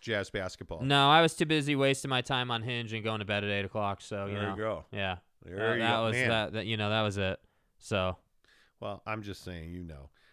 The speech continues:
Speaker 1: Uh, Neville says, "Trader Joe and O'Neal." Oh, I would agree with that.
Speaker 2: Trader Joe. That's
Speaker 1: Yeah.
Speaker 2: funny. <laughs>
Speaker 1: Uh, James says, "No, I loaned the baby oil to Jake recently, remember?"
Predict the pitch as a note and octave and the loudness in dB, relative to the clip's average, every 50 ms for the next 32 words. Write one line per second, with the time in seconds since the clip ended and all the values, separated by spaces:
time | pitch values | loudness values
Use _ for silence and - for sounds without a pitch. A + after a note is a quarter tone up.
0 | _ _ - - A#2 A#2 A#2+ A#2+ A#2+ A#2+ A#2+ A#2+ B2 B2+ C#3 D#3 E3+ F#3+ G3 D#3+ | _ _ -4 0 2 4 4 4 6 4 4 4 4 4 4 4 4 4 2 0
1 | - F3 D#3 C#3+ - - - - D#3+ D#3 D#3+ E3+ F3+ F#3+ F#3 F#3 F#3 - - A2 | 2 2 2 2 0 -4 -6 0 2 4 4 4 4 4 2 2 2 0 -4 -8
2 | G2 G#2+ C#3+ D3+ D3+ D3 C#3 C#3+ C#3+ - C#3 C3 B2 B2+ B2 B2 A#2+ B2 B2+ B2+ | -2 2 4 4 6 6 4 2 2 2 0 0 2 0 0 -2 0 0 0 0
3 | A2 F#2 D#2 - _ - G#2 G#2 A2+ A#2 G#2+ A2+ G2+ A#2 A#2+ A2+ G#2+ - - F2 | 0 -2 -4 -8 _ -6 -4 -2 -2 -2 -2 -2 -2 -2 -2 -2 -2 -4 -6 -8
4 | D#2+ D2 C#2+ - - - A2+ A2 G#2 G#2+ G2+ F#2+ F#2 F2+ F#2 F2+ F2+ F2+ F2+ F2+ | -10 -10 -12 -14 -8 -4 -2 0 0 0 0 -2 -4 -4 -4 -2 -2 -2 -2 -2
5 | G#2+ A2 A2+ A#2 A2 G2 F#2 F#2 - - - - - - - F3+ - - - B2 | -2 0 0 2 2 0 0 -4 -6 -10 -10 -8 -8 -8 -8 -8 -6 -2 0 2
6 | B2+ B2+ B2+ B2+ B2+ B2+ A#2+ - - G#2 - - - - D3 E3+ F#3 F#3 F3 - | 2 4 4 4 2 0 0 -4 -10 -18 -18 -10 -2 0 2 2 2 0 -2 -4
7 | - F3+ E3+ D#3+ - D3 D#3 E3+ F3 E3+ D#3 C#3+ C3+ C3+ D3+ D#3 D#3 D#3 C3 - | -2 0 -2 0 0 -2 0 2 4 4 4 4 4 2 0 0 0 -2 0 0
8 | C#3+ D3 D3 C#3+ C#3+ C#3+ C#3 C#3 C3+ B2 B2+ A#2 - - B2+ C3 C#3 - - B2 | 0 0 2 0 0 0 0 0 0 -2 -4 -6 -4 -2 0 0 0 -2 -4 -8
9 | A2 G2+ - - F#2+ C2+ E2+ F#2 F2 F#2 F#2 G2+ G#2 A2 A2 C3 C#3+ D3 C#3 | -8 -6 -8 -10 -10 -10 -10 -10 -10 -10 -8 -8 -8 -6 -4 -4 -4 -4 -6